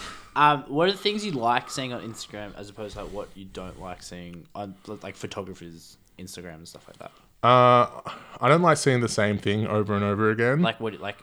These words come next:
Speaker 1: when you say like that, do you mean, like, the same editing style or just, like
Speaker 2: Uh, like, I try to stay away from the trends that happen on Instagram.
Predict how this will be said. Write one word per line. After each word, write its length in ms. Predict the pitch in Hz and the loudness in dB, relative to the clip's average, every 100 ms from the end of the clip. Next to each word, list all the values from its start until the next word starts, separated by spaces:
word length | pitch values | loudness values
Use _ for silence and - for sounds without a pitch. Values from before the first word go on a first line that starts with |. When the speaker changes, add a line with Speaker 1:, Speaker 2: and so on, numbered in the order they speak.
| - | -12
Speaker 1:
when 180 | 104 | -10
you 60 | 104 | -10
say 140 | - 95 | -10 -8
like 260 | 90 73 | -10 -12
that, 240 | 87 85 - | -12 -12 -14
do 80 | |
you 60 | 90 | -14
mean, 80 | 95 | -12
like, 160 | 90 | -12
the 60 | 87 | -12
same 200 | - 95 - | -12 -12 -12
editing 280 | 95 104 104 | -12 -10 -12
style 320 | - 110 165 | -8 -8 -6
or 60 | 120 | -8
just, 140 | 98 | -10
like 260 | 85 92 - | -12 -14 -6
Speaker 2:
Uh, 440 | 135 147 147 147 - - | -2 2 2 0 -2 -10
like, 540 | - 139 143 139 139 - - - - _ _ _ _ _ _ _ _ _ | -4 2 4 4 2 -10 -20 -20 -20 _ _ _ _ _ _ _ _ _
I 80 | 131 | -2
try 340 | - 123 120 | 2 6 8
to 420 | 135 165 147 123 - _ - _ | 8 6 6 4 0 _ -20 _
stay 340 | - - 101 | -8 2 4
away 300 | 101 92 92 | 6 4 2
from 240 | 92 104 92 | 2 0 0
the 100 | 90 | -2
trends 560 | - - 85 95 123 | -2 -4 -2 -2 -4
that 160 | - 104 | -6 -4
happen 300 | 110 101 110 | -2 -2 -2
on 180 | 104 107 | -4 -4
Instagram. 600 | 117 117 113 123 151 190 | -4 -4 0 0 0 -2